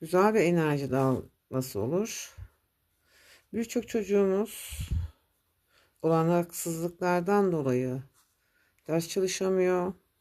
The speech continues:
yeterli beslenemiyor. En azından onlar için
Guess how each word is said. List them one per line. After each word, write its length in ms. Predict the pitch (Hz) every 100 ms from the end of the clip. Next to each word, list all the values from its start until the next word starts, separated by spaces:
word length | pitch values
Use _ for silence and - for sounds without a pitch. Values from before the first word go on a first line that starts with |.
| _
yeterli 460 | - 139 143 139 147
beslenemiyor. 880 | 160 160 160 175 175 170 170 165 170 - _ _ - - _ _ -
En 120 | 214
azından 720 | 208 185 175 147 135 127 165
onlar 380 | - 165 175 175
için 680 | 165 160 - 139 180 226